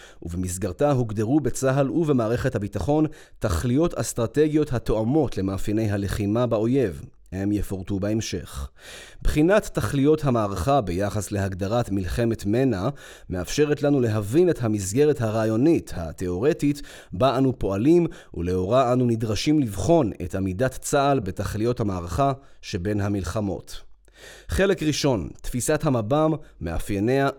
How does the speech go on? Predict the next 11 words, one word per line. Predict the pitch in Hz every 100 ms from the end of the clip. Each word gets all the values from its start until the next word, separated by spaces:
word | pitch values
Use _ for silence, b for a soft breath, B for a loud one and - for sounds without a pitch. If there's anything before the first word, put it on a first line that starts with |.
| -
וייחודה. | 92 143 131 120 120 104 98 67 52 - _ _ _ -
חלף | 147 196 202
יותר | 180 185
מעשור | 175 127 - - 151
מאז | 127 113 117
החלה | 107 127 131
להתגבש | 123 110 101 107 120 131
תפיסת | - - 101 120
המערכות | 120 107 95 98 135 127
שבין | 107 95 110
המלחמות, | 101 101 92 101 98 123 -